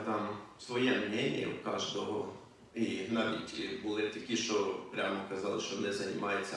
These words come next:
магією і практикують це. Але вони все одно мають своє мнення, тому що Бог любить всіх людей. І у Бога любові достатньо.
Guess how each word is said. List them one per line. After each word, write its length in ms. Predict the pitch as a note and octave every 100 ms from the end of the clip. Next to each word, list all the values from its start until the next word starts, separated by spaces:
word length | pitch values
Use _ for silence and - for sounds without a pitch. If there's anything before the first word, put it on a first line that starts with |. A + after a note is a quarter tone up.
| F2+
магією 640 | A2+ C3 B2+ G#2 G2+ G2+ G2
і 40 |
практикують 920 | - - - - - C3+ C3+ - -
це. 260 | F#2+ G2 - - -
Але 180 | A2 B2
вони 180 | D#3 D#3+
все 200 | - D#3+ D#3+
одно 180 | C#3+ G#2+
мають 380 | G2 F#2+ F#2+
своє 300 | - - F#2+
мнення, 460 | F#2+ G2+ G#2+ - - - -
тому 220 | A2 G#2+ G#2+
що 220 | A2 - - - - - - A2
Бог 280 | B2 C3 B2+
любить 320 | A#2+ A#2 A2+
всіх 320 | D3+ C#3+ A#2
людей. 340 | G#2+ G2 - - - - - -
І 180 | A2+ G#2
у 80 | A2
Бога 280 | B2 B2 A#2
любові 600 | A2 G#2+ A#2+ C#3 A#2+ G#2
достатньо. 800 | - - - C3 - - - -